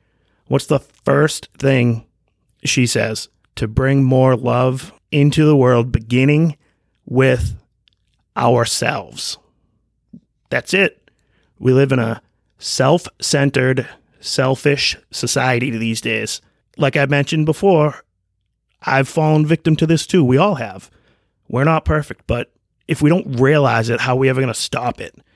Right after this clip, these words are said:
and correct it? But this society these days, our number one focus is ourself. That's what individualization is all about. It's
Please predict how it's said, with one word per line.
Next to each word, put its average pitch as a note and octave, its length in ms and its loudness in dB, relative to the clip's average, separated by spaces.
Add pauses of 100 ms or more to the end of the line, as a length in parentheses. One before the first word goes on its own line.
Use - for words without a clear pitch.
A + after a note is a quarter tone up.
(120)
and B2+ 160 -4
correct B2+ 400 -2
it? - 140 -12 (460)
But A#2+ 320 -2 (1000)
this - 360 -2 (120)
society D3 680 0
these A#2 240 -2
days, A#2 400 -6 (680)
our B2+ 160 -2
number D3 240 2
one D#3+ 180 2
focus D3+ 440 0
is A#2 360 -2 (180)
ourself. - 640 -4 (380)
That's C#3 280 0
what D#3 240 0 (100)
individualization C#3 1300 2 (800)
is C3+ 140 0
all A#2+ 200 2
about. A#2+ 360 0 (180)
It's - 520 -4